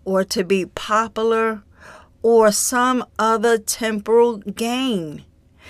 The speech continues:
They still gave mental assent to it, but it formed no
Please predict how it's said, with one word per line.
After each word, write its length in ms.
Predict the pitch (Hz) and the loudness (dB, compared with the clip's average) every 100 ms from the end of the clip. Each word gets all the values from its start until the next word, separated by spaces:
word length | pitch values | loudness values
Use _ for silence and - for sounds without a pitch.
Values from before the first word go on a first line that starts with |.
| - - | -20 -16
They 320 | 196 233 254 | -2 2 4
still 640 | 269 - - 269 254 254 240 | 2 -2 0 2 4 4 0
gave 460 | 202 220 220 208 | 2 4 4 2
mental 680 | 190 208 233 226 208 233 220 | 0 2 2 -2 -2 0 0
assent 840 | 190 185 - - 226 262 233 - - _ _ | -2 -4 -2 -2 -2 -2 -4 -10 -20 _ _
to 280 | - 185 175 | -6 -4 -2
it, 320 | 196 208 - _ _ - - | -4 -6 -16 _ _ -20 -18
but 420 | 180 185 233 226 - | -6 0 2 0 4
it 260 | 233 247 226 | 4 4 0
formed 640 | - 214 220 233 226 208 | -10 -6 -2 0 0 -2
no 480 | 151 208 208 208 208 | 0 2 4 4 2